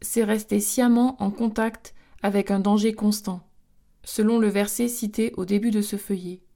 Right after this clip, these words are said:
On peut être solide dans la foi, avoir une vie engagée pour Dieu, mais bientôt la foi s'affaiblira et pourra même être ébranlée. Une influence venant de l'un de nos proches peut aussi être nocive.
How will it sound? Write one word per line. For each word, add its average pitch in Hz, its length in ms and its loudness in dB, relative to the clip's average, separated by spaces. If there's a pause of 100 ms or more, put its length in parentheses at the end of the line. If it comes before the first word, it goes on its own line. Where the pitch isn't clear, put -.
(880)
On 226 100 2
peut 240 140 0
être 240 120 2
solide 247 360 4
dans 202 100 4
la 190 140 2
foi, 190 400 -10 (500)
avoir 226 320 4
une 226 140 6
vie 262 160 4
engagée 214 340 4
pour 196 240 -4
Dieu, 220 340 -2 (440)
mais 208 100 0
bientôt 220 560 0
la 208 140 0
foi 208 240 0
s'affaiblira 214 840 0 (120)
et 208 80 -2
pourra 208 260 2
même 214 160 4
être 240 240 -2
ébranlée. 185 500 -4 (1300)
Une 208 160 4
influence 254 520 2
venant 226 300 4
de 220 80 4
l'un 233 160 4
de 226 100 4
nos 208 140 6
proches 247 360 -4
peut 208 80 -2
aussi 233 300 0
être 208 240 0
nocive. 185 540 -4